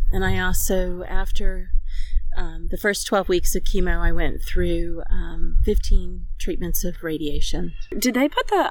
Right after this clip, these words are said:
Speaker 2: bolus on you when you did that?
Speaker 1: No.
Speaker 2: Sometimes they do, and sometimes they don't.
Speaker 1: No. Um, my tumor was back near the chest wall.
Speaker 2: Okay, okay.
Speaker 1: So they
Speaker 2: That
Speaker 1: had me in the
Speaker 2: explains.
Speaker 1: prone position for, for radiation.
Speaker 2: Yeah. The order of events for you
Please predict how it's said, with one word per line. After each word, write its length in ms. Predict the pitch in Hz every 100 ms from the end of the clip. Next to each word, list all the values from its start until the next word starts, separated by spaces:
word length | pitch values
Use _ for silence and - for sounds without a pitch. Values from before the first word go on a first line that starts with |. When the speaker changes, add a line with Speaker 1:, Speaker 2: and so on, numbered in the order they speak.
| -
Speaker 2:
bolus 420 | 185 196 226 -
on 220 | 254 254
you 320 | 269 269 269 269 -
when 140 | 247
you 80 | 254
did 160 | 262 269
that? 240 | 269 262 - - - - -
Speaker 1:
No. 60 | 220
Speaker 2:
Sometimes 340 | 311 339 320
they 140 | 302
do, 300 | 254 262 254
and 160 | 226 196
sometimes 520 | 220 202 - 202 196
they 180 | 196 180
don't. 400 | 180 170 160 214
Speaker 1:
No. 420 | 214 214 214 202 -
Um, 340 | 175 220 208
my 180 | 220 233
tumor 360 | - 294 302 277
was 220 | 233 -
back 320 | 208 214 -
near 180 | 226 220
the 80 | 214
chest 480 | - 185 - -
wall. 300 | 233 247 285 - 196
Speaker 2:
Okay, 420 | 202 190 202 -
okay. 140 | -
Speaker 1:
So 300 | 233 220 214
they 120 | 202
Speaker 2:
That 100 | 220
Speaker 1:
had 160 | 220 214
me 140 | 220 214
in 80 |
the 60 | 202
Speaker 2:
explains. 160 | - - 202
Speaker 1:
prone 140 | 196 196
position 720 | 185 - 170 - 185 175 185
for, 680 | - 185 180 180 175 180 180 -
for 140 | 190
radiation. 760 | 175 170 165 175 - 160 165 175
Speaker 2:
Yeah. 440 | 214 202 185 175 196 _ _ -
The 140 | 196 220
order 280 | 208 220
of 120 | 214 208
events 360 | 196 196 190 -
for 120 | 190
you 480 | 180 185 - -